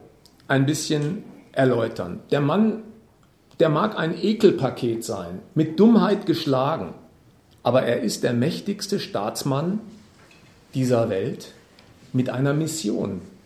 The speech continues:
Und die hat wirklich ihre innere Logik.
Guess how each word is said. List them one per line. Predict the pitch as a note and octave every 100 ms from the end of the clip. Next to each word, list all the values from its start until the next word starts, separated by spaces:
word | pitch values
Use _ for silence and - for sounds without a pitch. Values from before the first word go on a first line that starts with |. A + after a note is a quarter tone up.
| - _ _ _
Und | D3 C#3 D#3
die | F#3+ C4
hat | - - B2+
wirklich | B2+ C#3 E3+ F3 -
ihre | C#3+ C#3+
innere | F3 - C#3+ C#3+ D3
Logik. | D#3 D#3 F3 G2 -